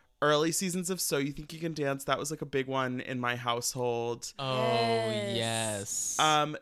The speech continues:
Speaker 1: so that was kind of, like, my thing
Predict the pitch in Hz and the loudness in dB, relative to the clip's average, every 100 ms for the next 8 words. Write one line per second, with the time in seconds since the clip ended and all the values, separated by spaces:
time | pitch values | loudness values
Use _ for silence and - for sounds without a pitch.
0 | - - 175 165 165 - 214 226 226 214 | -6 -2 0 4 2 2 -2 0 0 2
1 | 208 156 147 143 139 135 127 - - - | -2 -2 -2 0 0 0 -2 -4 -10 -14
2 | - 143 127 120 120 120 | -4 0 2 0 -2 -4